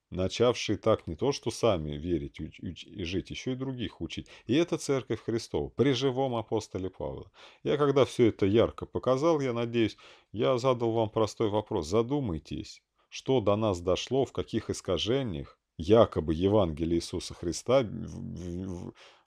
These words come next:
в не-, в, в чистом виде, когда во времена уже апостола на такое посягали. И церковь, которая через, и, и учение Христа, которое через двадцать лет после его, через двадцать, максимум тридцать лет чер-, после вознесения Иисуса Христа,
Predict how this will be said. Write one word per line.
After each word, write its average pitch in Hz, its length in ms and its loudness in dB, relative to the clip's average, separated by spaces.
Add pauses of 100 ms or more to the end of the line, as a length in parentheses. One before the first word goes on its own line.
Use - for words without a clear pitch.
в 90 140 -6
не-, 110 200 2
в, 101 380 -6
в - 60 -14
чистом 101 480 -2
виде, 80 480 -2 (760)
когда 104 360 4
во 101 140 4
времена 110 520 2
уже 80 260 -2
апостола 80 760 -2
на 90 140 -6
такое 101 420 0
посягали. 85 800 -8 (580)
И 101 80 0
церковь, 135 500 2
которая 110 400 6
через, 110 380 0 (100)
и, 117 280 0
и - 20 4
учение 107 460 0
Христа, 104 360 0
которое 98 360 0
через 104 240 -2
двадцать 107 480 0
лет 110 180 0
после 92 300 -2
его, 95 180 2
через 87 240 -4
двадцать, 104 320 0
максимум 95 380 -6
тридцать 104 280 -2
лет 104 200 -2 (160)
чер-, 95 240 -2
после 98 320 -4
вознесения 95 560 -2
Иисуса 90 280 -8
Христа, 95 520 -4